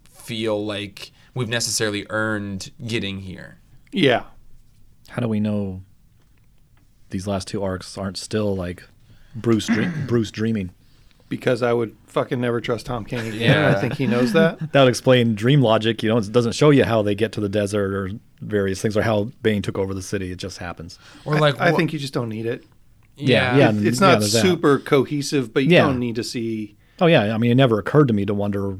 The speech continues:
Speaker 3: you know, how they got to the desert. It's not,
Speaker 1: Right.
Speaker 3: it's not important.
Speaker 2: I,
Speaker 1: It's
Speaker 2: I would love some timestamps or
Speaker 1: Yeah.
Speaker 2: a week later or, you know, like, anything that kind of places each of these stories in time. And maybe it's on purpose that they're not in there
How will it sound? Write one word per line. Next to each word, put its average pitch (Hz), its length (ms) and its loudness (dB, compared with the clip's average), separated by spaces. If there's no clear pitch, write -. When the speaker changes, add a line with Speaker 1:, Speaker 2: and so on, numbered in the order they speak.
Speaker 3:
you 98 100 -4
know, 92 80 -6
how 95 160 -6
they 95 100 -8
got 95 160 -10
to 107 60 -10
the 95 80 -10
desert. 92 440 -10
It's - 260 -16
not, 131 120 -4
Speaker 1:
Right. 131 220 2
Speaker 3:
it's 110 100 -6
not 120 120 2
important. 98 460 -6
Speaker 2:
I, 185 100 4
Speaker 1:
It's 175 100 0
Speaker 2:
I 196 120 4
would 262 160 4
love 147 260 4
some 143 280 -2
timestamps - 1000 -6
or 139 680 6
Speaker 1:
Yeah. 156 60 0
Speaker 2:
a 147 40 4
week 151 280 2
later 113 460 0
or, 131 380 -2
you 151 160 0
know, 127 140 -2
like, 123 240 -2
anything 208 380 2
that 165 100 -2
kind 160 200 0
of 131 120 -8
places 160 520 -2
each 170 180 -8
of 147 80 -2
these 135 160 -2
stories 139 340 0
in 139 140 -4
time. 143 300 -4
And 147 180 -4
maybe 196 380 -4
it's 147 120 -6
on 139 140 0
purpose 160 380 -2
that 143 80 -18
they're 143 100 -6
not 123 160 -4
in 135 160 -2
there 117 280 -4